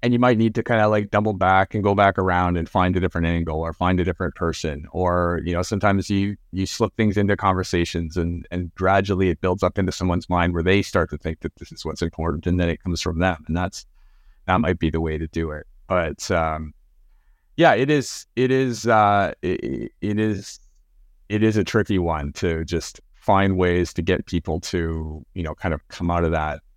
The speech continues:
mindset that they're in, um, and to really think about things being, like, way different.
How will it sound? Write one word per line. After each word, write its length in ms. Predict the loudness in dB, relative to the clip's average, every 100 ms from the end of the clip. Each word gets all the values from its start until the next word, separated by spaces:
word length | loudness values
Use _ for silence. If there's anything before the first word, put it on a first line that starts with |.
| _ _ _ -4
mindset 460 | -2 0 0 -2
that 160 | -2 -2
they're 180 | 0 0
in, 300 | -2 -4 -6
um, 60 | -14 _ _ _ -20 -20 -6
and 220 | -2 0
to 120 | 0
really 280 | 0 2 2
think 200 | 0 -2
about 260 | -2 -4 -2
things 240 | -2 -2
being, 300 | -2 0 0
like, 120 | -6 -14
way 380 | -2 2 2 2
different. 420 | -4 -8 -14